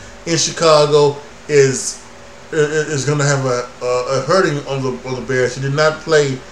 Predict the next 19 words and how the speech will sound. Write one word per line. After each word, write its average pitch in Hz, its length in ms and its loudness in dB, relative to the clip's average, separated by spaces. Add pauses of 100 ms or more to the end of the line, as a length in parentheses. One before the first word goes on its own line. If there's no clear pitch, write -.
(360)
um, 123 640 0 (760)
on 135 140 -6
the 123 100 -8
Sunday. 170 560 0
He 147 100 0
would 135 160 0
not 143 240 0
play 147 220 2
this 131 200 -4
Thursday. 139 640 0 (360)
He 160 160 0
had, 143 300 6
uh, 131 340 0
he 147 200 -2
made 147 220 0
some 131 140 -6
comments 147 360 -2
on 131 140 -6
Friday 156 560 2